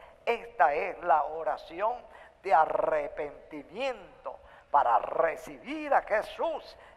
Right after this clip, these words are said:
en nuestros corazones. La Biblia dice que Él está tocando en la puerta de cada corazón. Él está llamando, Él quiere entrar para salvar tu alma, para lavar tus pecados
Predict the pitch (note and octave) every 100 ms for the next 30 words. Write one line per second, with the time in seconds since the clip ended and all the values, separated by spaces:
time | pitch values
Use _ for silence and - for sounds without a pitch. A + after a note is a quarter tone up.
0 | - D#3+ - C3+ F#3+ C#3+ - D#3+ B2+ D#3
1 | D3 B2 E3 E3 C3+ - - - _ C#3+
2 | D#3 A3+ G3+ G3 G3 A#3+ - F#3 - -
3 | - - - C3+ F#3 G3+ D#3+ - F#3+ -
4 | F3+ - F3 F#3 F3+ F3+ E3+ D#3 - E3
5 | F#3+ F#3 - E3+ D3 C#3+ - D3+ G3 G3+
6 | - F#3 F#3 - D3+ B2 - - - _
7 | C#3 D#3+ F#3+ - F3 F3 G3 G3 F3+ D3
8 | C3+ - - - - D3+ C#3+ D#3+ F3 F3+
9 | F3 - D3+ D#3+ G3+ F3 - - - -
10 | C3+ C#3+ - C#3 - D#3+ E3 - F#3 F3
11 | C#3 - C3 - - - A#2 B2+ E3+ F#3
12 | F#3+ A3+ - - F#3 - G3 - F#3+ E3
13 | D3+